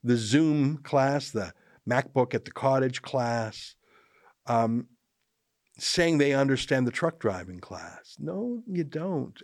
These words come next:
actually, even though it makes you feel better to say you do.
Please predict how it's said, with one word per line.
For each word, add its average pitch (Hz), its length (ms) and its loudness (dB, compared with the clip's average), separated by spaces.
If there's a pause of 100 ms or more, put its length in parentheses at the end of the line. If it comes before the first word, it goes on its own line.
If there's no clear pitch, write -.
actually, 101 680 -10 (440)
even 131 260 0
though 139 120 4
it - 20 4
makes 131 260 0
you - 60 -6
feel 135 180 0
better 120 300 -2
to 113 80 -8
say - 200 -6
you 104 200 -8
do. 85 340 -18